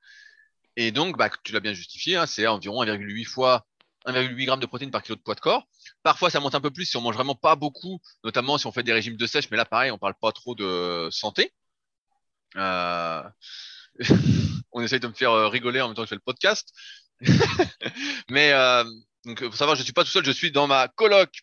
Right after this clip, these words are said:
pour le stage du Gros du Roi, donc tout le monde se fout et on essaye de me déconcentrer. <laughs> Bref.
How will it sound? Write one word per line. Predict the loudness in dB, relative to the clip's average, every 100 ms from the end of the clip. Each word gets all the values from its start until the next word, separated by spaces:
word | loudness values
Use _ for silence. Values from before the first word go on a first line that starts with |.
| -10
pour | -4
le | -4
stage | 0 -2
du | -2
Gros | -8 -6
du | 0
Roi, | 2 2
donc | -2
tout | -14
le |
monde | -14
se | -16 -16
fout | -16 -16 -16 -18 -6
et |
on | -2
essaye | 0
de | 0
me | 0
déconcentrer. | -2 -2 -8 -10 -16 -20 _ _ _ _ _
<laughs> | -20 -12 -10 -10
Bref. | 0 2 2 0 -18